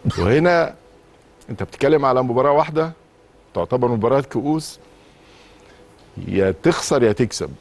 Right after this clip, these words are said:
ما فيهاش تعويض. هنا المدرب بيبقى في حالة ارتباك الحقيقة، واللعيبة نفس الحكاية، أنت مجهز حاجة في الدوري، النهاردة بتتكلم على مباراة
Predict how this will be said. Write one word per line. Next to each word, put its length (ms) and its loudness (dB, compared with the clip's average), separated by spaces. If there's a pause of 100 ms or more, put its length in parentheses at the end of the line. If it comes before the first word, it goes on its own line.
(180)
ما 100 -8
فيهاش 380 -2
تعويض. 360 -2 (600)
هنا 440 2
المدرب 600 0
بيبقى 220 -2
في 100 -14
حالة 300 -2
ارتباك 480 0
الحقيقة، 420 -6
واللعيبة 400 2
نفس 260 -2
الحكاية، 400 0
أنت 160 -6
مجهز 460 -2
حاجة 280 -4
في 60 -8
الدوري، 420 0 (340)
النهاردة 300 0
بتتكلم 460 -2
على 120 -2
مباراة 260 0